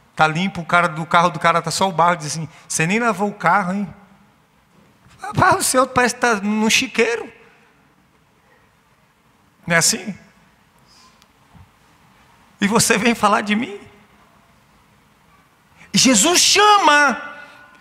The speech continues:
este povo de hipócrita. Tira primeiro. Esteja disposto a olhar para si.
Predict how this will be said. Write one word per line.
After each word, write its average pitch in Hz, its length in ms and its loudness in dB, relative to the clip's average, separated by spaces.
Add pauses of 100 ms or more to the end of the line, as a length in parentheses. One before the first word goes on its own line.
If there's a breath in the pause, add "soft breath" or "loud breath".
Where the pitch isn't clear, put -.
este 311 280 2
povo 349 340 0
de 349 120 0
hipócrita. 320 1000 2 (1120)
Tira 285 300 0
primeiro. 202 600 0 (1200)
Esteja 247 320 2
disposto 185 680 -2
a - 20 0
olhar 151 220 -2
para 143 120 -8
si. - 420 -8